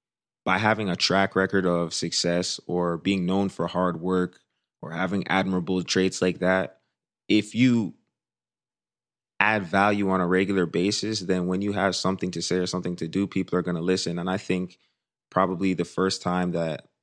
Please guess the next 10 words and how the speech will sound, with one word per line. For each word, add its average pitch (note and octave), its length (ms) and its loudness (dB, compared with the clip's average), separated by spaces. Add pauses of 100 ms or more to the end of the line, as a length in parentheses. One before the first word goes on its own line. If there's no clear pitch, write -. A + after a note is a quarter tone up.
(120)
I F2 100 -2
went F2+ 280 0
to, F#2 260 0
uh, E2 320 -6 (480)
middle G2 260 2
school G2 340 0
to - 140 -6
deliver F2+ 460 0
a E2 60 -2
presentation, G2 880 0